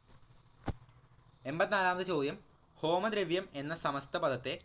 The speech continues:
വിഗ്രഹിച്ചെഴുതുന്നത് എങ്ങനെ? ഓപ്ഷൻ ഡി ആയിട്ടുള്ള ഹോമത്തിനുള്ള ദ്രവ്യം, അങ്ങനെയാണ് അതിനെ വിഗ്രഹിച്ചെഴുതുന്നത്, ഹോമദ്രവ്യത്തെ.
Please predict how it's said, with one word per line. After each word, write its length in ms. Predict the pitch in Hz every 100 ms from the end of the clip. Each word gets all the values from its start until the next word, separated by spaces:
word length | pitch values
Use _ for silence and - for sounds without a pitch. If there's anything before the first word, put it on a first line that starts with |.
| -
വിഗ്രഹിച്ചെഴുതുന്നത് 840 | 131 135 160 160 190 165 135 131 156 - 117
എങ്ങനെ? 300 | 104 101 92 - - - - - - - - - - - - - - - - - - - 139
ഓപ്ഷൻ 240 | 151 190 180
ഡി 60 | 160
ആയിട്ടുള്ള 220 | 143 151 175 -
ഹോമത്തിനുള്ള 600 | - 143 151 156 170 175 180 160
ദ്രവ്യം, 360 | 143 123 127 - - - - -
അങ്ങനെയാണ് 380 | 123 151 139 151 220 -
അതിനെ 180 | 123 139
വിഗ്രഹിച്ചെഴുതുന്നത്, 580 | 127 113 113 120 107 98
ഹോമദ്രവ്യത്തെ. 600 | 117 120 131 117 92 -